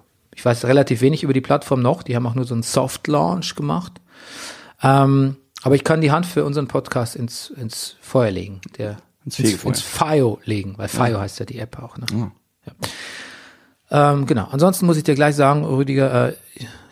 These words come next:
Speaker 1: ich spiel nur noch Animal Crossing.
Speaker 2: <laughs> Das irgendwie hab ich's, du hast sehr, bei unserem alkoholfreien Bier,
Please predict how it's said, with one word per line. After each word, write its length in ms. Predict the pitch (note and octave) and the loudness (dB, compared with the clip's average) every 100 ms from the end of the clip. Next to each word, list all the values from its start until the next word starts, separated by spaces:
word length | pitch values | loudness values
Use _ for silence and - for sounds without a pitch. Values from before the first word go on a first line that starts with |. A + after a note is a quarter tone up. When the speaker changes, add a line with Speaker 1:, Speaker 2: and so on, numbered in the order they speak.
| - | -6
Speaker 1:
ich 160 | B2+ - | -4 0
spiel 360 | D3 C#3+ - - | 2 2 0 0
nur 140 | D3 | 2
noch 180 | D3 E3+ | 2 0
Animal 320 | C3 C3+ B2+ | 0 0 0
Crossing. 520 | - C3+ A#2+ D#3+ F3 - | 2 0 2 -2 -4 -6
Speaker 2:
<laughs> 60 | - - - - - - - - | -10 -10 -10 -10 -10 -8 -8 -4
Das 200 | - - | -4 -2
irgendwie 200 | F3+ F#3 | -2 -2
hab 120 | - | -4
ich's, 160 | - - - - - | -6 -6 -16 -20 -6
du 60 | C3 | -2
hast 100 | C#3+ | -2
sehr, 180 | C3 - - | -2 -4 -4
bei 180 | C3 D3 | 0 2
unserem 300 | E3 D#3 - | 4 4 2
alkoholfreien 580 | C#3+ D#3+ F3 D#3 D3+ | 2 2 4 2 2
Bier, 300 | C3+ E3 G#3+ | 4 2 2